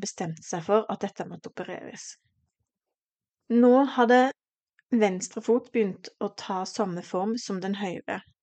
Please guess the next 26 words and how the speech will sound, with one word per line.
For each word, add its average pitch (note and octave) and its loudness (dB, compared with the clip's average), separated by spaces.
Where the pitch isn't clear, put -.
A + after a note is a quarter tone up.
som G3 -10
cirka, F#3+ -8
det G3+ -10
var G3+ -8
to G3 -6
år F#3 -12
siden F#3 -14
vi - -8
hadde F3+ -10
operert F#3 -12
den. - -6
Og B3 10
da A3+ 6
i A#3 -4
tjue A3 -4
tjue, G3 -2
når F#3+ -6
vi A3 0
tok, G#3 -2
eh, G#3 -4
ganske G#3+ -2
mye G3+ -2
røntgen, G3+ 0
både G3+ 2
av F#3+ -4
hofte, G#3 0